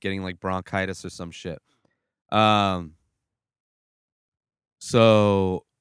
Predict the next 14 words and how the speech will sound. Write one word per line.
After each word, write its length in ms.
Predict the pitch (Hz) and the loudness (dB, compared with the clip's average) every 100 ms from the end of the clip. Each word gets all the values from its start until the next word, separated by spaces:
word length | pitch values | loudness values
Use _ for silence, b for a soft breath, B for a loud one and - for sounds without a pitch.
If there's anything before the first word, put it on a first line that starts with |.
| _ - | _ -6
you 120 | 107 | -6
know, 160 | 85 82 | -6 -6
this, 360 | 110 - - - | -6 -6 -14 -20
this 320 | 104 117 - | -8 -8 -2
holiday 380 | 117 113 104 98 | 0 0 -2 -4
season, 420 | - 190 180 127 | -6 -8 -6 -6
not 160 | 101 | -6
this 140 | - - | -8 -10
holiday 260 | 87 85 | -8 -8
season, 260 | 82 95 113 | -10 -10 -10
but 140 | 104 | -8
this 200 | 98 92 | -8 -8
year, 320 | 98 101 110 135 _ _ _ _ | -6 -4 -4 -6 _ _ _ _
uh, 280 | - 90 92 | -10 -8 -8